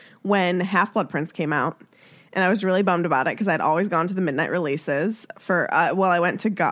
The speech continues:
um, Goblet. No, I, I went to Order of the Phoenix. So this was the next one. And I was like, "Oh, I'm not gonna miss it."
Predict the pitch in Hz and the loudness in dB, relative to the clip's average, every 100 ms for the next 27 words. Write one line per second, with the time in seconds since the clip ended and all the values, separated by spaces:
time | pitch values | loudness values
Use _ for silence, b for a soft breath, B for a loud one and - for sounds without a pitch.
0 | - 170 156 147 214 - _ _ _ - | 0 -2 -2 -4 -6 -8 _ _ _ -20
1 | - _ 202 170 175 190 170 170 139 180 | -20 _ 0 0 2 0 0 0 0 -2
2 | - 180 185 202 - 202 185 175 170 165 | 0 0 0 -2 -2 0 0 0 -2 -4
3 | - 175 165 160 - - 190 - - - | -4 -4 -2 -4 -6 -8 -10 -14 -18 -10
4 | - 180 185 208 185 139 - - 165 170 | -6 -4 -4 -4 -2 -4 -4 -6 -6 -6
5 | 165 190 170 - 269 285 208 160 175 - | -6 -8 -12 -12 -12 -8 -6 -4 -6 -6
6 | - 220 - | -4 -4 -4